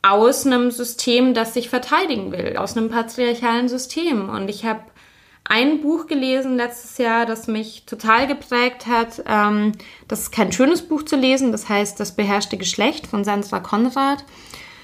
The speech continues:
Und da geht's eigentlich um die Geschichte der Unterdrückung der weiblichen Sexualität über die letzten Jahrtausende. Also es ist kein leichter Stoff. Das ist so ein Buch, das muss man auch immer wieder zur Seite legen, weil das kann man echt in ganzen Dosen, ähm,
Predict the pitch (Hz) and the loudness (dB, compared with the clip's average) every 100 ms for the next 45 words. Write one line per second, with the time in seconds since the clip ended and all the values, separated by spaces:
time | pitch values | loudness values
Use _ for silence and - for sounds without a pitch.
0 | - - 240 233 214 233 240 - 233 233 | -20 -4 2 4 6 4 2 2 2 4
1 | 220 208 220 - 285 - 277 226 202 208 | 4 4 2 4 2 4 4 4 2 0
2 | 196 - 247 247 220 202 175 180 196 185 | -2 0 2 4 2 2 0 0 -4 -6
3 | 185 185 180 180 175 175 - 185 180 - | -6 -8 -6 -4 -4 -4 -4 -4 -4 -4
4 | 196 196 185 160 - - 175 180 - - | -4 -2 0 -2 -4 -6 -4 -4 -2 2
5 | 170 180 170 156 - - - - - - | 4 4 0 -2 -6 -10 -16 -20 -10 -2
6 | 214 226 - 294 254 233 - 220 220 - | -2 0 2 4 4 4 2 0 2 0
7 | 180 175 - 196 233 254 247 285 277 247 | 0 0 -6 -4 0 2 2 2 -2 -2
8 | 240 247 254 233 208 220 226 202 190 - | 0 0 0 0 0 0 -2 0 -2 -4
9 | 170 156 175 - 370 330 339 349 349 349 | 0 2 2 2 0 2 0 -2 -6 -10
10 | _ _ _ _ _ - - 214 175 180 | _ _ _ _ _ -20 -4 0 0 0
11 | - 214 220 202 220 - 190 190 196 202 | 4 6 6 4 0 -4 -4 -2 -2 -2
12 | 214 190 220 254 240 233 - - - - | -2 2 4 4 2 0 -8 -18 -20 -8
13 | - 208 196 202 196 196 | 0 2 4 2 -2 -4